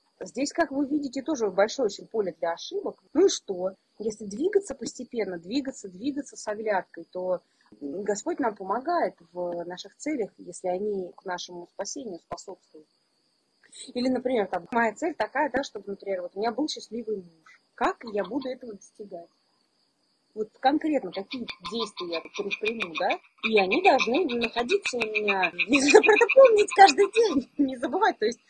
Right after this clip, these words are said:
выделить для этого место в своем дне. Потому что это принципиально важно, раз это моя цель, действительно,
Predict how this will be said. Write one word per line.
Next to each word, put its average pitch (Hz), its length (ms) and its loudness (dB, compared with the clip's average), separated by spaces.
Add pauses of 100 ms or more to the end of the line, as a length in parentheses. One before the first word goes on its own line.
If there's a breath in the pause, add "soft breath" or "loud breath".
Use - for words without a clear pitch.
(200 soft breath)
выделить 277 440 0
для 196 160 -2 (120)
этого 208 380 -6 (260)
место 208 560 -4
в - 60 -20
своем 220 400 -4
дне. 240 460 0 (720)
Потому 208 320 0
что 202 200 -2 (360)
это 180 260 -4
принципиально 170 680 -6
важно, 185 400 0
раз 180 140 -2
это 170 100 -12
моя 170 300 -2
цель, 294 420 -6
действительно, 185 640 -14